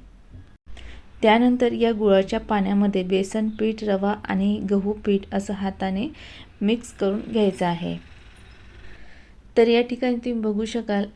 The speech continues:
आपलं गुळाच्या पाण्यामध्ये बेसन पीठ, रवा आणि गव्हाचं पीठ मिक्स करून झाले. मिक्स झाल्यानंतर परत या मिश्रणामध्ये आपल्याला अर्धी वाटी गव्हाचं पीठ टाकून घ्यायचं आहे आणि परत या मिश्रणामध्ये हे पीठ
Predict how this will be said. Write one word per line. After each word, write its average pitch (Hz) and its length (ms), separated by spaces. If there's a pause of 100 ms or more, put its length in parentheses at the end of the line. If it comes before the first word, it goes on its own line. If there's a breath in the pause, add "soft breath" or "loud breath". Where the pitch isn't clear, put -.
आपलं 214 500
गुळाच्या 202 400
पाण्यामध्ये 196 560
बेसन 196 480
पीठ, 214 380
रवा 196 280 (120)
आणि 202 200
गव्हाचं 196 520 (100)
पीठ 190 280
मिक्स 190 280
करून 202 340
झाले. 202 340 (480 loud breath)
मिक्स 214 280
झाल्यानंतर 208 680 (200)
परत 226 300
या 226 100
मिश्रणामध्ये 202 800
आपल्याला 190 440 (160)
अर्धी 202 320
वाटी 208 320 (220)
गव्हाचं 202 360 (180)
पीठ 220 140 (120)
टाकून 196 380
घ्यायचं 208 340
आहे 190 100 (140)
आणि 190 200 (160)
परत 202 280
या 220 100
मिश्रणामध्ये 196 640
हे 202 160 (180)
पीठ 208 240